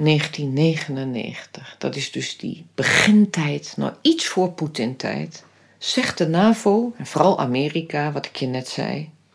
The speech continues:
"Zonder pardon, wij gaan die navo uitbreiden." Met Polen, met Tsjechië en met Hongarije.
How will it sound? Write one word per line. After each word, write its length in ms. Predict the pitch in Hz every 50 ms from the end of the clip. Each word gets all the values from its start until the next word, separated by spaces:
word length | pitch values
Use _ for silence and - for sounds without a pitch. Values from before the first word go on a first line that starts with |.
| _ _ _ _ _ _ _ _ _ _ _ _ _ _ _ _ _ _ _ _ _ _ _ _ _ -
"Zonder 460 | - - - - 392 392 392 370 381
pardon, 540 | - 277 240 240 - 180 165 160 175 196 - _ _
wij 140 | - 151 147
gaan 180 | 151 160 147
die 140 | 147 143 143
navo 380 | 135 131 139 139 139 - 147 -
uitbreiden." 580 | - 104 98 95 - - 85 85 104 110 - - _ _ _ _ _ _ _ _ _ _ _ _ _ _ _ _ _ _ _ -
Met 220 | - 104 - _
Polen, 600 | - 120 123 120 120 117 117 117 120 131 131 131 _ _ _ _ _ _ _ _ _ _ _ _ - -
met 100 | 113 -
Tsjechië 480 | - - 113 110 - - 117 110 113 120 - - - _
en 100 | - 120
met 120 | 120 120
Hongarije. 720 | 123 123 127 120 - - - - - - 120 123 127 123